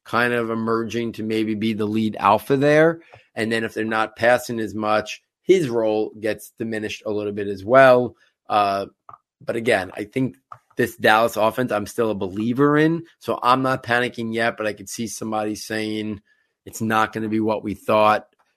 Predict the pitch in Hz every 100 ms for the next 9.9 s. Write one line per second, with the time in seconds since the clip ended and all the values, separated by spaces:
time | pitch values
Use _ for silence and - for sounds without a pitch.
0 | _ - - 101 - - 123 110 - 120
1 | 110 101 110 104 104 101 101 110 127 127
2 | 107 107 107 107 107 104 104 - 104 95
3 | 95 101 107 113 - 107 101 98 92 -
4 | 95 90 92 90 90 90 90 _ _ _
5 | _ - 98 90 85 90 90 87 110 107
6 | 104 104 98 98 - 98 95 - - 98
7 | 90 90 - 98 110 104 104 135 135 135
8 | 135 135 131 131 127 127 - 135 139 143
9 | 139 - - _ - 107 101 98